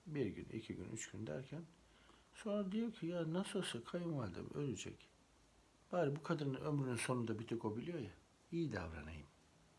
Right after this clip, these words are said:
İyi davranmaya başlıyor.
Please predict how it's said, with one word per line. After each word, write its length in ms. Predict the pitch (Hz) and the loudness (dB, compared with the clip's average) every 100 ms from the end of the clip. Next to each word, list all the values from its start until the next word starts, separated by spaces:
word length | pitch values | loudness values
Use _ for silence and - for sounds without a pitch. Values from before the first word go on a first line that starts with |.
| - - - - - - - - - - - - - - - - - - - - - - - - - - - - - - - - - - - - | -20 -20 -20 -18 -16 -16 -20 -20 -20 -20 -20 -20 -20 -20 -20 -20 -20 -20 -20 -20 -20 -20 -20 -20 -20 -20 -20 -20 -20 -20 -20 -20 -20 -20 -10 4
İyi 180 | 226 254 | 6 8
davranmaya 540 | 226 156 104 92 87 | 6 6 4 2 -2
başlıyor. 420 | 90 87 - - | -4 -6 -8 -10